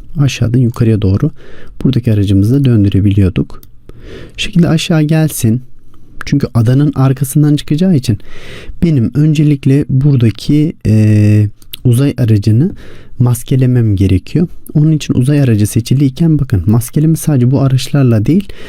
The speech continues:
diğer çizim araçlarıyla da olabilir. Mesela pen tool aracını seçiyorum. Tıkladım. Bakın birinci noktaya tıkladım. İkinci noktaya tıkladıktan sonra bırakmıyorum. Şu şekilde devam ediyorum.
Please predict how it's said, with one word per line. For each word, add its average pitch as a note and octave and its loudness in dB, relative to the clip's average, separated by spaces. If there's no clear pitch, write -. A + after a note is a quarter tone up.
diğer D3 0
çizim C3+ 0
araçlarıyla B2 2
da C#3 0
olabilir. A2+ 2
Mesela B2 0
pen C3+ 0
tool B2+ -2
aracını G#2+ 2
seçiyorum. C#3 0
Tıkladım. C#3 0
Bakın A2+ 2
birinci B2+ 2
noktaya C3 0
tıkladım. A2 -2
İkinci C3+ -2
noktaya C3+ -2
tıkladıktan B2+ 0
sonra A2+ 0
bırakmıyorum. C#3+ 0
Şu - -2
şekilde B2+ -2
devam A#2 0
ediyorum. - -6